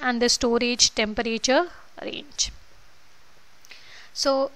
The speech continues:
coming to the experiment that we need to conduct, that is, we need to use this particular I C to realize the half adder, full adder, half subtractor, and full subtractor.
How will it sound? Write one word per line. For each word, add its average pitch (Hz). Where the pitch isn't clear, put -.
coming 339
to 311
the 262
experiment 254
that 233
we 240
need 233
to 262
conduct, 226
that 233
is, 247
we 247
need 269
to 269
use 254
this 302
particular 254
I 233
C 254
to 247
realize 233
the 233
half 233
adder, 247
full 240
adder, 240
half 254
subtractor, 254
and 233
full 254
subtractor. -